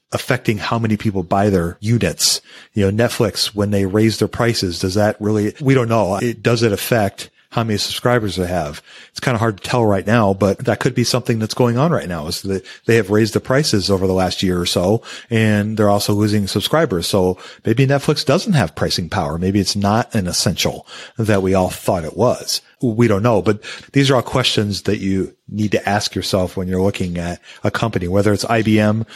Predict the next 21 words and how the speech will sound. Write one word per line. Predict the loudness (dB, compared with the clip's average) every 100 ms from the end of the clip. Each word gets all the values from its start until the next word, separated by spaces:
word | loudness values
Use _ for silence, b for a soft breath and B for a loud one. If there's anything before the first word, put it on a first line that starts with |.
| B B
or | 0
whether | 2 4 2
it's | 2 -2
Texas | -2 -4 -2 0 -2 -4 B B B
Roadhouse | 0 2 4 2 2 2
or | 0
whether | 0 2 2
it's | 2 -2 -4
Texas | -4 -4 -2 0
Instruments | 0 2 0 0 0 0
or | 0
whether | 0 2 2
it's | 0
Costco. | 0 0 0 -2 -4 B B B
Uh, | -2
you | 0 0
just, | 0 -2
you | 0 -2
kinda | 0 0
have | 2 0 0
to, | 0 0